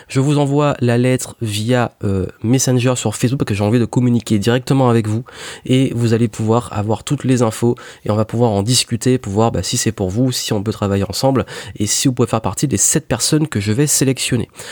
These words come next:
Ne tardez pas, ne procrastinez pas parce que je suis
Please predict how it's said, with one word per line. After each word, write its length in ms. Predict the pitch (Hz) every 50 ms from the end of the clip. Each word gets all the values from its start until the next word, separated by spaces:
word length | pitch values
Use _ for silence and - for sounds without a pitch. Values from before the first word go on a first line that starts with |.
| - - -
Ne 100 | - 101
tardez 360 | 101 - - 196 196 190 185 165
pas, 240 | - - - - - -
ne 80 | 87
procrastinez 500 | - - 151 - - 160 147 - - 147
pas 120 | 135 170 170
parce 120 | 131 -
que 120 | - - - -
je 80 | -
suis 180 | 147 - -